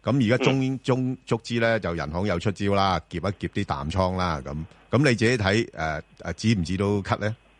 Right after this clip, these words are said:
Speaker 2: 呃，呢啲只係止咳嘅啫。
Speaker 1: 止咳嘅啫。
Speaker 2: 呃，止咗咳之後就未必可以醫好哮喘嘅。
Speaker 1: 哦。
Speaker 2: 咁所以呢，就，呃，止都仍然係，我覺得嗰個政策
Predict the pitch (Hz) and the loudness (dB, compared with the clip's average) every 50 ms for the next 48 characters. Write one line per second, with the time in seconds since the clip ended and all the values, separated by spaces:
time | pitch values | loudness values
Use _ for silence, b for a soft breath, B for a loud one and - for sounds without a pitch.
0 | _ _ _ _ _ _ _ _ _ _ _ - - _ - - - 90 85 82 | _ _ _ _ _ _ _ _ _ _ _ -20 -16 _ -8 -4 -2 0 2 2
1 | 82 82 78 80 80 78 78 80 82 - - B B B B B B - 107 131 | 2 2 2 0 0 0 0 0 -2 -4 -6 B B B B B B -4 -2 0
2 | 131 135 131 - - 107 - - - 80 80 - 92 - - 76 - 71 69 65 | 0 0 0 0 0 0 0 0 -2 -4 -2 -2 -2 -2 -2 -2 -2 -2 -2 -2
3 | 65 64 62 64 - - - - - - - - 78 76 76 82 92 98 85 95 | -6 -10 -12 -14 -18 -20 -20 -20 -20 -18 -8 -2 0 0 2 2 4 4 4 4
4 | 117 120 123 117 113 - - 127 110 - - - 113 98 85 76 69 71 71 71 | 2 2 0 0 -2 -2 -2 -2 -2 -2 -2 -2 -2 0 0 0 -2 -2 -4 -4
5 | - 73 71 67 - 76 76 76 71 71 71 - 98 98 - - 76 78 80 80 | -4 -4 -4 -4 -4 -4 -4 -2 -2 -2 -2 -2 -2 -2 -2 -2 -2 0 0 -2
6 | 80 85 80 - - 73 78 78 80 76 - - - 64 69 65 62 - - B | -2 -2 -2 0 0 -2 -2 -2 -4 -4 -6 -8 -8 -8 -10 -10 -12 -14 -14 B
7 | B B B B B B B 80 76 73 95 120 117 - - 104 113 110 95 90 | B B B B B B B -4 -2 -2 -2 -2 0 0 0 0 2 2 2 2
8 | 98 95 92 - 78 69 69 67 67 69 67 67 67 - - 71 69 67 65 65 | 0 0 0 -2 -2 -2 0 -2 -2 -2 -2 -2 -2 -2 -2 0 0 0 -2 -2
9 | 65 65 64 65 - - - - 82 98 113 - - - 120 104 - 82 69 69 | -2 -4 -4 -6 -8 -6 -2 0 0 0 -2 -2 -2 -2 -2 0 0 -2 -2 -4
10 | 69 67 69 67 67 - 71 69 71 69 69 69 67 71 82 85 98 101 101 98 | -6 -6 -6 -4 -2 -2 -2 0 0 -2 -2 -2 -2 0 0 0 0 0 -2 -2
11 | - - - - - 90 92 90 82 78 - 82 73 76 - - | -2 -4 -4 -2 -2 0 0 0 0 -2 -2 -4 -6 -4 -4 -6